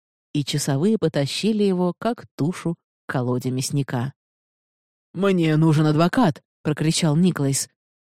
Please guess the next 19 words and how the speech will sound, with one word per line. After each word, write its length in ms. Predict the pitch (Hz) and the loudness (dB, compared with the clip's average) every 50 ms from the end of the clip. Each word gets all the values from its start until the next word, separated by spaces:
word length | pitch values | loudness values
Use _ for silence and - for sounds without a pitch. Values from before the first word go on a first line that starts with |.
| _ | _
«Проклятье! 840 | - - - 117 120 - - 180 175 160 135 - - - 147 123 117 - _ _ _ _ _ _ | -14 -10 -10 -10 -8 -4 -2 0 0 0 0 -2 -4 -4 -4 -4 -4 -8 _ _ _ _ _ _
Должен 500 | 160 180 190 180 151 170 156 175 170 165 | -6 -2 0 0 2 2 2 2 2 4
же 100 | 180 180 | 4 4
на 160 | 170 170 170 | 4 4 2
этом 240 | 160 - 170 160 156 | 2 2 2 0 0
забытом 440 | 143 165 165 180 185 170 175 160 156 | 2 0 2 2 0 0 0 -2 -4
святым 460 | - - 175 180 - 208 180 160 185 | -4 -4 -4 -2 0 2 2 2 2
острове 420 | 226 220 - - 160 151 151 156 | 2 0 0 0 0 0 2 2
найтись, 460 | 160 165 160 160 - - 262 233 - - | 2 2 0 0 0 0 -2 0 0 -4
чтоб 320 | - - - - 220 185 | -6 -2 0 0 2 2
его 200 | 185 190 196 190 | 2 2 2 2
адвокат!» 600 | 165 151 156 190 226 - - 302 175 135 - - - _ _ _ _ _ _ _ _ _ _ _ _ _ - | 2 2 2 0 0 2 2 2 2 2 -2 -6 -16 _ _ _ _ _ _ _ _ _ _ _ _ _ -2
Не 100 | 185 185 | 0 2
добившись 540 | 190 196 180 185 185 165 - - 139 - 147 | 2 2 4 4 2 2 0 -2 -2 -2 -2
ответа, 520 | 131 - 180 220 240 - - 202 185 - - | -4 0 2 2 2 2 0 -2 -2 -2 -2
он 220 | - 202 208 208 | -2 0 0 2
отчаянно 600 | 175 147 - - - - 165 180 190 180 160 147 | 0 0 -2 -6 -4 -2 0 0 2 0 0 -2
крикнул 460 | - - 160 160 - - 156 139 135 | -2 -2 -2 -2 0 0 -2 -2 -2
Панае. 560 | - 147 165 175 170 156 147 135 131 131 139 | 0 0 2 2 4 2 2 0 -2 -4 -6